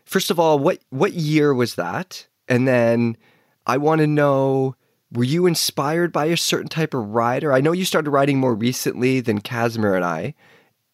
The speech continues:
and obviously the environment was quite a bit different. Um, you were exposed to different things. Was that a factor in you wanted to become a certain type of rider?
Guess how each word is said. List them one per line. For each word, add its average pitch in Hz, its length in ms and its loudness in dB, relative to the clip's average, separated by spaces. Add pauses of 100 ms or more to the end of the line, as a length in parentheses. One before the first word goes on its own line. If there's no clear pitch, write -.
(100)
and 117 340 2
obviously 127 380 0
the 113 100 2
environment 104 500 2
was 90 120 -8
quite 143 280 -2
a 117 60 2
bit 98 140 -2
different. 107 500 -4 (420)
Um, 98 580 2 (100)
you 117 140 2
were 107 40 4
exposed 117 280 -2
to 113 40 -10
different 110 280 -2
things. 104 560 -4 (340)
Was 117 140 -2
that 127 100 2
a - 40 -4
factor 156 560 -2
in 139 120 2
you 139 120 4
wanted 135 280 2
to 127 80 -10
become 139 340 -4
a 143 40 -4
certain - 220 -8
type 156 160 -8
of 143 80 -6
rider? 156 300 -4